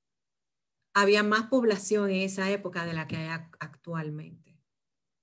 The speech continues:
Eso es un dato interesante también.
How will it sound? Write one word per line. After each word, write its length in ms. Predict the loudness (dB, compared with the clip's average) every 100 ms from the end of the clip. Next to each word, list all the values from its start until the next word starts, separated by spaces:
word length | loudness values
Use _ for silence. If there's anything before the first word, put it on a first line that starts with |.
| _ _ _ _ _ _ _ -10
Eso 220 | -4 0
es 60 |
un 100 | 0
dato 240 | 0 0 -2
interesante 680 | -2 -4 -4 -8 -10 -10
también. 480 | -12 -14 -14 -18 -20